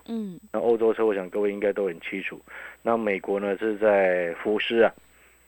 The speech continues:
Speaker 2: 一千亿的美金，未来五年，
Speaker 1: 嗯。
Speaker 2: 电动车，一千亿的美金，你自己去乘以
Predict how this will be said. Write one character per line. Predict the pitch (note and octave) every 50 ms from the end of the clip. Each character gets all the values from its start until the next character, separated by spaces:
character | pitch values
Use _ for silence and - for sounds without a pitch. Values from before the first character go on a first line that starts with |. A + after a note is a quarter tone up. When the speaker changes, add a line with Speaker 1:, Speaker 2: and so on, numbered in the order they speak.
| _ _ _ _
Speaker 2:
一 | - A2
千 | - - - G#2+ G#2 G#2+
亿 | G#2+
的 | G2 F#2+
美 | E2+ E2 D#2+ D#2+ -
金， | G2+ F#2 F2+ - _ _ _ - _ -
未 | A2+ A2+ G2+
来 | F#2 F2 F2
五 | E2+ E2 D#2+
年， | E2+ D#2 D#2 - _ _ _
Speaker 1:
嗯。 | - B3 B3 A3+ G3+
Speaker 2:
电 | F#3 G3 F3+
动 | F3 - E2+ E3
车， | - - - - - _ _ _ _ _ _ _ _ _ _ _
一 | A#2 G#2
千 | - A#2+ A2+ A2+
亿 | A2 G#2
的 | F#2+
美 | F#2 E2+ E2+
金， | - - G2+ G2
你 | F2+
自 | - A2+
己 | G2+ F2
去 | - G#2 F#2
乘 | F#2+ F#2+ F2+
以 | F2